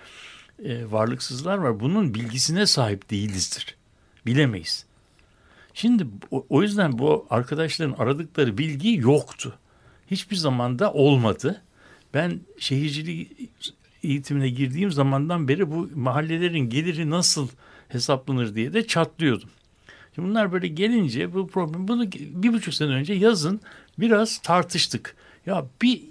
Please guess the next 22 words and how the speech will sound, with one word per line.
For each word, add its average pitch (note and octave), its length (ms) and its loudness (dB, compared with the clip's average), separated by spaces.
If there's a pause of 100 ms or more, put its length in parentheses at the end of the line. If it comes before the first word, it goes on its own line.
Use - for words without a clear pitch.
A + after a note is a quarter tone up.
elimizde F3+ 600 2
bu A3 300 0 (140)
şeyi, A#2 380 -2
geliri, D#3+ 540 0 (420)
mahallenin D3 600 0
gelirini D#3 600 -2 (1000)
tahmin F#3 380 2
edecek D#3 500 -2
bir E3 300 -4
şeyimiz C#3 480 0
var. - 280 -6 (200)
<laughs> F#2+ 100 -12 (580)
Bir, D3 200 -6
bir F3 80 -2
yol E3 300 4
var. A2 200 4
Yani A2 300 2
bunu, G3+ 280 2 (180)
bu F3+ 260 -4
proje, D3 420 0
bu F3+ 100 -4
problemi D3 560 0